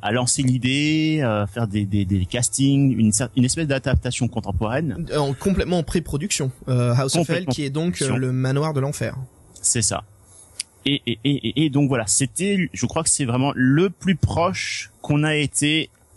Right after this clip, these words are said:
Speaker 1: de, euh, d'une adaptation cinématographique, euh, d'une aventure de,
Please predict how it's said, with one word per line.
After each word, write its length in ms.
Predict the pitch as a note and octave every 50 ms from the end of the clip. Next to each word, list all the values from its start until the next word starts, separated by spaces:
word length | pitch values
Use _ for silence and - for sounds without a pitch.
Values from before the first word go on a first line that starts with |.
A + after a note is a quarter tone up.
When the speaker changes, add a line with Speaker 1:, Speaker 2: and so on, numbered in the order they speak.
| G#2 F#2+
Speaker 1:
de, 80 | G2 C3
euh, 560 | C3 C3+ B2+ B2+ A#2+ A#2 G#2+ G2+ G2 F#2+ F#2+
d'une 180 | G2+ G#2+ A#2+ C3
adaptation 520 | A#2 A#2+ A#2+ - B2+ A#2 - - C3+ C3 B2+
cinématographique, 960 | - - B2+ A#2 A2+ A2 A2+ A2+ A#2+ A2+ G#2 G#2+ G#2 - B2+ B2 - - - G#2+
euh, 280 | G2+ G2 F#2+ F#2 F2+
d'une 180 | F2 - A2 A2
aventure 360 | G#2 G2+ G2 F#2+ - A#2 A2+
de, 340 | A2 G#2+ G2+ F#2+ F#2 F2